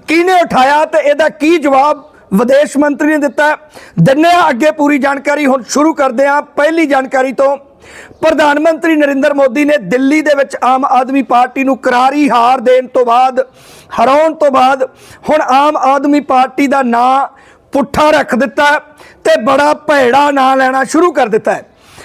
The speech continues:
ਪ੍ਰਧਾਨ ਮੰਤਰੀ ਨਰਿੰਦਰ ਮੋਦੀ ਜਦੋਂ ਆਮ ਆਦਮੀ ਪਾਰਟੀ ਨੂੰ ਹਰਾਉਣ ਤੋਂ ਬਾਅਦ ਦਿੱਲੀ ਦੇ ਵਿੱਚ ਬੋਲੇ ਨੇ, ਭਾਸ਼ਣ ਦਿੱਤਾ ਹੈ,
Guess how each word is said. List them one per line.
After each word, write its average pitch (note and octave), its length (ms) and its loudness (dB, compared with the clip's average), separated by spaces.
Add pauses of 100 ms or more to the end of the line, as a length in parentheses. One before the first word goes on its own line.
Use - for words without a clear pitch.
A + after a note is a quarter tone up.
(400)
ਪ੍ਰਧਾਨ C#4+ 320 0
ਮੰਤਰੀ D#4+ 320 0
ਨਰਿੰਦਰ D4+ 400 0
ਮੋਦੀ D4 400 2
ਜਦੋਂ D4 480 0 (420)
ਆਮ D4+ 300 2
ਆਦਮੀ C#4+ 460 0
ਪਾਰਟੀ C#4 480 0
ਨੂੰ C#4+ 220 2
ਹਰਾਉਣ C4 280 0
ਤੋਂ C#4 220 0
ਬਾਅਦ C4 380 0 (540)
ਦਿੱਲੀ C#4 400 2
ਦੇ D#4+ 160 2
ਵਿੱਚ D4+ 280 0
ਬੋਲੇ C4 560 0
ਨੇ, C#4 200 0
ਭਾਸ਼ਣ C#4 520 -2
ਦਿੱਤਾ C#4 320 -2
ਹੈ, C4+ 120 -2